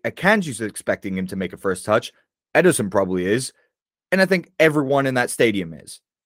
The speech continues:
It's just unbelievable, an unbelievable call by Fernandes to say, Leave it, "I'm having it." And to come up and, and, and for Rashford to react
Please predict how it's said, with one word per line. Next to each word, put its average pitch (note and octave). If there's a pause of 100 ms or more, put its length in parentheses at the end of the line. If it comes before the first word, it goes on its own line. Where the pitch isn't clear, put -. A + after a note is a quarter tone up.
(1400)
It's -
just - (600)
unbelievable, E3 (100)
an C3+
unbelievable D#3+
call A#2 (260)
by C#3
Fernandes C3
to G#2+
say, A2 (580)
Leave B2+
it, G#2+ (260)
"I'm A#2+
having G#2+
it." D#2+ (1080)
And B2+
to B2+
come D3+
up C3+
and, A2+ (160)
and, C3
and C#3+
for C#3
Rashford D3+
to F#3
react C3